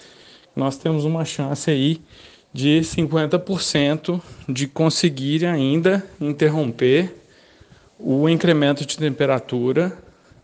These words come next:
para que ele não passe de dois graus Celsius. Agora, para isso acontecer, uma mudança bastante substantiva, bastante grande, precisa de fato ser realizada, ou seja,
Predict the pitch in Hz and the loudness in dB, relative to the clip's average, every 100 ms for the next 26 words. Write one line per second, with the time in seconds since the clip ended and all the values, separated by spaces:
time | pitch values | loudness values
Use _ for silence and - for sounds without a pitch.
0 | _ - 131 143 143 170 196 - 143 143 | _ -2 2 2 4 4 2 2 2 2
1 | 156 - 185 170 143 135 151 143 131 131 | 0 -4 -4 -6 -2 -2 -2 -4 -4 -2
2 | 147 - 156 - - - - - _ _ | -4 0 0 0 -8 -16 -18 -20 _ _
3 | - - - - - 202 170 147 123 - | -20 -20 -20 -20 -2 2 4 4 4 0
4 | 180 190 160 151 - 117 120 - 175 180 | 0 2 0 -4 -12 -12 -10 -6 -2 -2
5 | 131 - - - 143 156 175 156 139 139 | -4 -10 -16 -6 -2 2 2 2 2 0
6 | - 165 180 165 - - 160 175 - 170 | 0 2 2 0 -2 0 2 0 -2 -6
7 | - 131 - 131 113 - 113 127 170 - | -6 -6 -6 -6 -6 -8 -8 -8 -10 -12
8 | _ _ - - _ - 117 - 156 160 | _ _ -20 -20 _ -6 -6 0 0 0
9 | 151 139 135 127 120 143 170 - - - | 0 2 2 2 0 -2 -6 -10 -10 -4
10 | 160 - 151 151 170 185 190 - 127 131 | -2 -2 0 2 2 2 0 0 -2 -2
11 | 165 156 - 139 123 123 143 180 175 147 | -6 -8 -2 0 2 0 0 0 2 0
12 | 117 104 - - 107 | 0 -4 -6 -6 -6